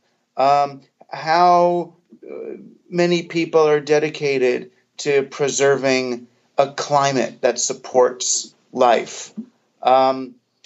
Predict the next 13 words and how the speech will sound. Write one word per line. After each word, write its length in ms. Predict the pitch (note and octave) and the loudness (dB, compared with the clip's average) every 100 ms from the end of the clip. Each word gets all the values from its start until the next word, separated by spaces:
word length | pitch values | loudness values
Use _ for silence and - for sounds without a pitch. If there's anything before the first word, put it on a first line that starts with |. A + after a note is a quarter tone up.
| - _ _ - | -20 _ _ -12
you 140 | D#3 | -4
know, 260 | D3+ C#3 C3 | 0 2 0
how 180 | C#3+ D#3+ | -2 -2
many 260 | F3+ F3 | -2 -4
people 640 | F3 F3 F3 E3 D#3+ D#3+ - | -8 -12 0 2 4 0 -2
are, 600 | D3+ D#3 D#3 D#3 D#3 D3+ _ _ _ - | 0 2 2 0 -2 -8 _ _ _ -6
uh, 560 | D3+ D#3 D3+ D3+ D3 - _ - | -2 0 2 2 0 -4 _ -6
uh, 400 | D#3 D3+ D3+ D3 - _ _ _ _ _ _ _ _ _ _ _ _ _ _ _ _ _ _ - | -2 0 0 -2 -6 _ _ _ _ _ _ _ _ _ _ _ _ _ _ _ _ _ _ -6
are 540 | D#3 D#3 D#3+ D3+ E3+ D#3+ | -2 0 0 -2 -4 -2
living 320 | E3 E3+ E3+ | 0 2 0
with 200 | D3+ C3 | 0 0
basic 640 | D3+ D3+ - D3+ D3+ - C#3+ | 0 0 0 0 -2 -4 -2
economic, 760 | C#3+ D3+ C#3 C#3 C3 C3 - | -2 -4 -2 0 -2 -6 -20